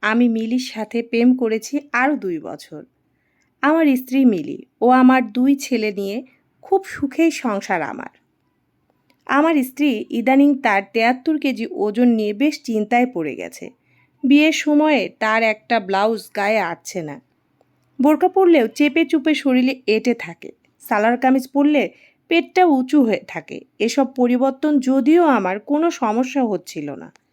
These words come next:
বরঞ্চ শরীরের ওজন গেইন করায় গায়ের রং আগের চেয়ে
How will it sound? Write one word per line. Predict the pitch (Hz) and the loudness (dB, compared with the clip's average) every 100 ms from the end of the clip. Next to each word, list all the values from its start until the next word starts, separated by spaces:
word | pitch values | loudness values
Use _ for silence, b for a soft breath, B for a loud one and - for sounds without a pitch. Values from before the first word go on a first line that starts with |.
| _ _ _ _ _ _ - | _ _ _ _ _ _ -4
বরঞ্চ | 220 226 262 330 - | 2 4 4 0 -2
শরীরের | 233 240 262 233 233 233 202 | -4 -2 -2 0 0 -2 -2
ওজন | 214 214 233 226 | -2 0 0 0
গেইন | 196 202 233 | 0 0 2
করায় | 262 262 233 190 - b b 240 | 2 2 2 -2 -8 b b -4
গায়ের | 226 247 294 | 0 2 4
রং | 320 320 320 | 2 0 -2
আগের | 220 220 262 262 | -4 -2 -4 -4
চেয়ে | - 226 | -6 -6